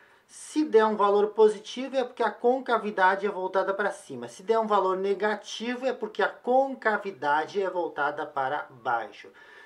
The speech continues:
Então, esses são os passos que eu deixo para vocês. Anote num papelzinho, porque eles são muito importantes. Bom, pessoal, a partir desse momento, vamos então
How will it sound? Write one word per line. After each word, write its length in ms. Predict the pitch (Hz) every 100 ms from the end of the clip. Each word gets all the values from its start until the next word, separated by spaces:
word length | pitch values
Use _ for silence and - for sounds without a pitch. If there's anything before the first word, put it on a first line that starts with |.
| _
Então, 220 | - 269
esses 280 | 262 277 262
são 320 | - 240 233
os 160 | 226 -
passos 600 | _ 196 202 226 - 214
que 140 | -
eu 100 | 190
deixo 380 | 170 170 180 -
para 140 | 190 175
vocês. 440 | 165 - 220 220 - - - -
Anote 720 | 156 165 165 180 196 - 160
num 160 | 147 156
papelzinho, 920 | 160 160 196 190 143 143 185 220 240
porque 320 | 240 214 214
eles 320 | 196 202 208 -
são 280 | - 190 190
muito 760 | 151 170 185 240 285 294 277 240
importantes. 1200 | 233 240 214 214 214 - 151 139 120 - - _ _ _ _
Bom, 140 | 254
pessoal, 460 | 254 226 - 180 170
a 100 | 185
partir 460 | 208 202 - - 214
desse 280 | 220 214
momento, 500 | 208 190 175 196 208
vamos 460 | 202 180 208 226 196
então 720 | 202 175 - 160 156 208